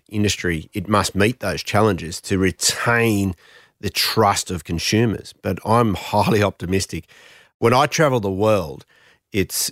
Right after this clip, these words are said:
the biggest question asked to me is, "Are we going to still have a lot of cattle in Australia to supply our consumers across the world?" And I come back to Australia and say, "Well, the social media tells you this about our industry. It tells you that this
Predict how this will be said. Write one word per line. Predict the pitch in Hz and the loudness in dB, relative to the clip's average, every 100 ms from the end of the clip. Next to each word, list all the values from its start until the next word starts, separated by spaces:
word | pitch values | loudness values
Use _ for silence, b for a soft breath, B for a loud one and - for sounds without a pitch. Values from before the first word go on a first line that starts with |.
| - | -6
the | - 95 107 | -6 0 0
biggest | 92 127 135 - | 2 2 2 2
question | 143 117 - | 0 0 2
asked | 110 104 - | 2 0 0
to | |
me | 101 104 92 | 0 2 0
is, | 92 - - | -4 -6 -2
"Are | 110 120 120 | 2 4 4
we | 113 | 2
going | 101 104 98 | 0 0 0
to | 95 | -2
still | 92 - 107 | -4 -2 0
have | 98 95 | 2 0
a | 92 | 2
lot | 101 | 0
of | 95 | 0
cattle | - 107 101 | -2 0 0
in | 92 | -2
Australia | 92 104 92 92 | -4 -4 -2 -2
to | - 87 | -4 -4
supply | - - 101 95 95 | -6 -4 -2 0 2
our | 92 90 _ | 0 -4 _
consumers | 87 - 104 95 90 82 - | -10 -2 2 2 0 -4 -12
across | - 98 - | -8 -6 -6
the | - | -6
world?" | 92 117 113 - _ b b b b 113 | 0 0 0 -8 _ b b b b 0
And | 101 98 92 - b b - | 2 2 -2 -8 b b -4
I | 107 | -2
come | 120 107 | 2 2
back | 113 117 | 2 0
to | - | 0
Australia | 127 - 92 92 90 | 0 0 0 2 0
and | 90 | -4
say, | - 98 | -4 -2
"Well, | 101 104 101 - - | 2 0 0 -6 -10
the | 123 | -4
social | - 143 147 117 | 2 2 2 2
media | 117 117 110 104 - B B B | 4 4 2 0 -4 B B B
tells | 110 110 92 | 2 2 2
you | 98 | 2
this | 120 117 | 2 2
about | 107 107 107 | 2 2 4
our | 104 101 | 2 2
industry. | 104 101 - 104 | 0 0 0 0
It | 98 | 0
tells | - 117 104 | 2 2 2
you | 110 | 2
that | 104 104 - _ - | 2 0 -4 _ -20
this | 107 113 - - | -4 -2 -2 -6